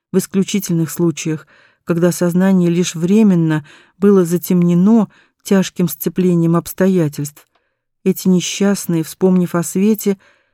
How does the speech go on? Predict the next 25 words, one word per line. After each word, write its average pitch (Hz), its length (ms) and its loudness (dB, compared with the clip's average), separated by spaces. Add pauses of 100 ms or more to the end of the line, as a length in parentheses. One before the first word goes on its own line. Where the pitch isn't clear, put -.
(240)
могут 226 320 2
найти 202 340 0
в - 40 -12
себе 185 260 -2
силу 196 340 0
воли 214 500 2 (380)
обратиться 175 640 -2
к - 100 -10
высшей 180 380 -2
помощи 190 720 0 (360)
и 185 100 0
устремиться 170 640 0
к - 100 -6
искуплению. 160 840 -2 (960)
Потому 175 500 0
искренняя 170 600 -2
сердечная 170 640 -2
молитва 160 680 -2 (320)
к - 80 -18
светлым 180 480 0
силам 170 440 0
о 165 80 -2
помощи 175 680 0 (340)
таким 180 360 0
несчастным 190 640 0